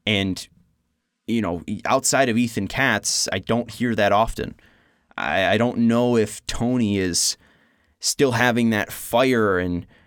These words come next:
that passion to fix this team. And I, I'm really interested to see what he's gonna do this spring training, because defensively, this team needs positional help. This team does not have,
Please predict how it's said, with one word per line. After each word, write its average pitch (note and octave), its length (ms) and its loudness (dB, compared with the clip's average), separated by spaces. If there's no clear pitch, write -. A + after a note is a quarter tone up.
that G#2+ 260 2
passion A#2+ 600 0
to F2+ 280 -2
fix - 460 -2
this G#2 280 -2
team. G#2+ 440 0
And F2+ 200 -2
I, F#2 200 -2
I'm G#2 160 2
really B2+ 300 4
interested A#2+ 420 -2
to A2 80 -2
see - 160 2
what A2+ 160 0
he's A2 160 -2
gonna A2+ 180 0
do A2 200 2
this - 360 -2
spring - 260 -2
training, A2+ 400 -2
because G#2+ 500 0
defensively, G2+ 840 0
this A#2 180 0
team B2 400 2
needs A2+ 640 2
positional G#2 560 0
help. - 340 -2
This - 280 0
team C3+ 460 2
does A2 160 0
not A2+ 240 2
have, G#2+ 580 0